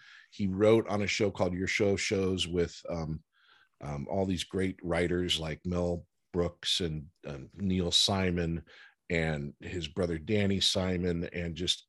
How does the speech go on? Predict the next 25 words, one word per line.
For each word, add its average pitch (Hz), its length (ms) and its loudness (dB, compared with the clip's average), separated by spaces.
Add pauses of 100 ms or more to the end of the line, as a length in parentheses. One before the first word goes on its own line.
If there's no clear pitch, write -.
(100)
just - 280 -4
an 104 80 0
amazing 104 640 4
amount 90 500 -2
of 82 420 0 (280)
talent. 85 460 -2 (720)
And 90 500 4 (1400)
he 117 160 0
did 107 280 6
these 104 200 4
Steve 104 280 4
Martin 110 380 4
movies. 73 500 -2
He 92 80 -2
did 82 320 0
The 82 80 -6
Jerk, 87 420 -2
and 85 80 -4
he 85 100 -2
did 80 280 -4
Dead 85 200 0
Men 82 140 -2
Don't 80 180 -4
Wear 80 120 -4
Plaid. 78 460 -4